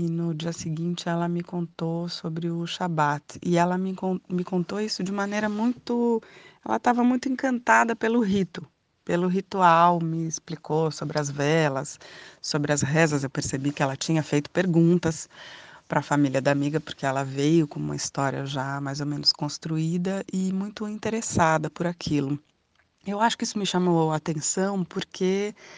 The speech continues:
a nossa casa nunca, nunca viveu isso, assim, não só em relação ao judaísmo, mas em relação à religião nenhuma, assim.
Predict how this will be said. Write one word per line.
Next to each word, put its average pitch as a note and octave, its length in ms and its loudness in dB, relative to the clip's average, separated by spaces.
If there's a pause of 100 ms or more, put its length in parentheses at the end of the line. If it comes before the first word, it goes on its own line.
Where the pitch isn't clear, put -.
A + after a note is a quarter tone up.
(240)
a F#3 100 0
nossa G3+ 320 -2
casa G#3+ 400 6
nunca, A3+ 880 4
nunca A3+ 280 -2
viveu A#3 520 6
isso, D#3+ 360 2
assim, C#3+ 240 -6
não D3 260 0
só F3+ 280 4
em F3+ 100 2
relação F3 320 0
ao E3+ 80 2
judaísmo, D#3+ 500 0
mas G3 220 -4
em F#3 60 2
relação F#3 520 -2 (640)
à - 80 0
religião F#3+ 800 2
nenhuma, A3 560 2
assim. D#3 440 -4